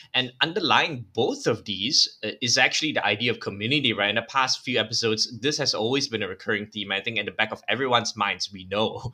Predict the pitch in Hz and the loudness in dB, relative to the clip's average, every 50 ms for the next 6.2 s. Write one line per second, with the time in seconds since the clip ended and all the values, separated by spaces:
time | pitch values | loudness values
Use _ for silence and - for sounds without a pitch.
0 | - - _ _ - 110 - - 98 - 104 104 113 117 113 104 - - - - | -12 -20 _ _ -8 -6 -6 -4 0 4 6 6 6 6 4 0 -10 -10 -8 -6
1 | 120 113 - - 107 98 95 95 95 85 - 92 90 82 87 85 87 - - 101 | -6 -6 -4 -2 -2 -2 0 -2 -2 -4 -6 -10 -14 -14 -16 -20 -10 0 4 4
2 | 107 110 107 104 107 - 101 - 98 92 90 92 87 92 87 87 - - - - | 4 4 2 0 -4 -10 -10 -8 -8 -8 -8 -8 -8 -8 -8 -8 -10 -14 -20 -18
3 | - - - - 139 127 - - - _ _ _ - - 147 - 151 117 - 131 | -10 -4 0 0 0 0 -2 -6 -16 _ _ _ -4 -2 0 0 0 2 4 4
4 | 143 143 - 139 123 123 143 139 - - 120 117 - - 113 107 104 110 110 - | 4 4 2 -2 -2 -2 -2 -4 -6 -4 -4 -4 -2 -2 -2 2 2 2 2 0
5 | - - 113 107 104 - - - 87 92 98 - - 98 98 - - 104 98 - | -8 -8 -6 -6 -8 -8 -6 -4 -4 -4 -4 -6 -8 -16 -14 -10 -8 -8 -8 -6
6 | 104 104 98 104 | -8 -8 -8 -10